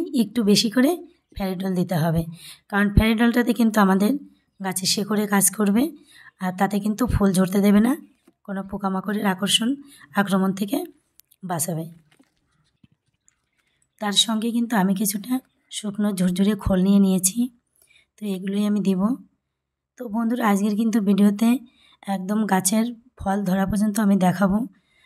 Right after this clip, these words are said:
তো দেখুন আমি আরও যে সমস্ত জিনিসগুলো দিব সব কিছুই দেখাবো,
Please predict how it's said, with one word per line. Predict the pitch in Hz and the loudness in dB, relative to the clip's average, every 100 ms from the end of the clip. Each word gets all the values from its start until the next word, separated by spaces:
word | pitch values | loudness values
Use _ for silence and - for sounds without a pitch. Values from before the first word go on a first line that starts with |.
| _ _ _ | _ _ _
তো | 202 190 190 233 | -8 -4 -4 -2
দেখুন | 196 202 247 262 | -2 -2 0 0
আমি | - 202 202 247 - | 2 4 4 0 -8
আরও | - 202 | 0 2
যে | 202 190 | 4 4
সমস্ত | 202 196 190 220 220 233 | 4 2 0 -2 -2 -2
জিনিসগুলো | 185 196 196 196 208 | 2 4 4 4 2
দিব | 185 185 202 196 - _ _ - | 2 4 2 0 -12 _ _ -6
সব | 202 - | -4 -2
কিছুই | 202 226 | -2 -4
দেখাবো, | 190 180 190 | -2 -2 -2